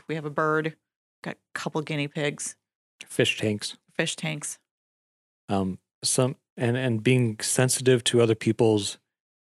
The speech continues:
Speaker 2: um, senses, I
Speaker 1: Mm-hmm.
Speaker 2: guess. You know, sometimes, uh, people who aren't used to pets might find some of that off-putting.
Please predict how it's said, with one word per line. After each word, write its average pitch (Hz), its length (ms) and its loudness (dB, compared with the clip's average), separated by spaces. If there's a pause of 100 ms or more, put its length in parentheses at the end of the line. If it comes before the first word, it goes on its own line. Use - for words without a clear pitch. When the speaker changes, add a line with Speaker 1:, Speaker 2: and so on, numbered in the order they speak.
(360)
Speaker 2:
um, 98 260 0
senses, 123 720 0 (220)
I 107 80 -2
Speaker 1:
Mm-hmm. 101 80 4
Speaker 2:
guess. 117 320 2
You 135 100 -4
know, 104 120 -4
sometimes, 110 640 -2 (100)
uh, 101 220 -6
people 120 300 0
who 110 80 0
aren't 107 180 0
used 113 340 0
to 123 60 -4
pets - 440 -2 (200)
might 107 240 0
find 101 400 -2
some 113 200 -2
of 110 60 2
that 104 180 -2
off-putting. 113 560 -2